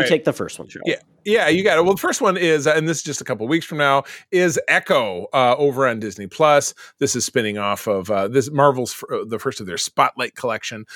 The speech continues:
Speaker 1: This is spinning off of a character that came from Hawkeye, which I watched when I had covid. I was in bed with the T V and I was rewatching old Disney Plus Marvel shows, and so this was, uh, this was one that I watched. So, um,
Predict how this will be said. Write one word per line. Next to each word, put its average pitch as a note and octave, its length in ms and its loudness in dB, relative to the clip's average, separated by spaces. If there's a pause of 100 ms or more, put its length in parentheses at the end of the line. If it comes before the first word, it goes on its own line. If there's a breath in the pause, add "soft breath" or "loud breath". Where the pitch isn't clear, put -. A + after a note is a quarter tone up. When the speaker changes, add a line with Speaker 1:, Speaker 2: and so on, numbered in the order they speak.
(140 loud breath)
Speaker 1:
This A#2+ 180 -2
is G#2+ 80 -4
spinning G#2+ 320 0
off G2+ 220 -2
of F2+ 140 -10
a F2 40 -6
character G2+ 520 -4 (240 loud breath)
that A#2+ 120 2
came C3+ 240 -2
from B2 140 -6
Hawkeye, C4+ 400 -2
which D#3+ 240 -2
I F#3+ 80 0
watched D#3+ 300 -2
when D#3 100 -4
I G3 140 0
had F3+ 200 0
covid. B2+ 440 0 (280 loud breath)
I D3+ 100 4
was C3+ 120 0
in C#3+ 100 -2
bed C#3+ 180 4
with A2+ 100 -12
the B2 80 -8
T C3+ 220 0
V C#3+ 200 4
and A2+ 140 2
I G#2+ 40 -2
was G#2+ 180 -6
rewatching G2+ 540 0
old F#2 200 -2
Disney F#2+ 260 -8
Plus F2+ 320 -4
Marvel D#3 240 0
shows, F#2+ 340 0
and G2+ 120 -6
so F#2+ 160 -2
this G2 200 0
was, F#2 280 0
uh, E2+ 220 0 (340 loud breath)
this C3 180 -4
was A#2+ 160 -4
one B2 180 -4
that G#2 120 -2
I G#2 80 -2
watched. C3+ 320 2
So, A#2+ 260 0 (460 loud breath)
um, E3 400 4